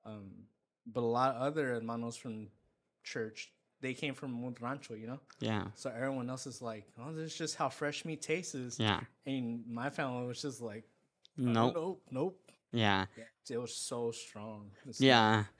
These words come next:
Speaker 2: Es
Speaker 1: the
Speaker 2: mu-,
Speaker 1: taste.
Speaker 2: yeah, el sabor, cómo
Speaker 1: Mm-hmm.
Speaker 2: sabe, right?
Speaker 1: Yeah, it's true.
Speaker 2: Yeah. Es muy diferente cómo, like, cómo la cultura del mexicano, aunque vivía-, vivamos aquí en Estados Unidos, es muy diferente cómo vivimos a México.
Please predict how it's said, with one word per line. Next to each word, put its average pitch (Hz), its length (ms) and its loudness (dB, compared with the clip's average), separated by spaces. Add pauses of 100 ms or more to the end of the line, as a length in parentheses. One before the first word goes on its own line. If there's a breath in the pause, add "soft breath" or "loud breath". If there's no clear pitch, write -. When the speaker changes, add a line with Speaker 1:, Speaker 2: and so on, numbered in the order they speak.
(140)
Speaker 2:
Es 147 120 10
Speaker 1:
the 165 60 8
Speaker 2:
mu-, - 60 4
Speaker 1:
taste. 131 540 -8 (160)
Speaker 2:
yeah, 107 260 6 (120)
el 120 140 8
sabor, 123 460 12
cómo 123 240 8
Speaker 1:
Mm-hmm. 127 60 6
Speaker 2:
sabe, 131 260 12
right? 117 220 8 (120)
Speaker 1:
Yeah, - 100 -20 (280)
it's - 240 -14 (100)
true. 202 120 -20 (560)
Speaker 2:
Yeah. 104 420 2 (240 loud breath)
Es 143 120 6
muy 190 160 12
diferente 170 440 12
cómo, 175 480 10 (800)
like, 123 180 2
cómo 143 220 10
la 143 120 12
cultura 131 440 10
del 131 140 12
mexicano, 117 540 8
aunque 127 240 8
vivía-, 113 480 8
vivamos 123 600 8
aquí 120 260 2
en 123 80 8
Estados 123 360 6
Unidos, 120 420 6 (440 loud breath)
es 117 140 6
muy 139 180 12
diferente 127 460 8
cómo 131 360 10
vivimos 117 600 6
a 113 120 6
México. 107 540 2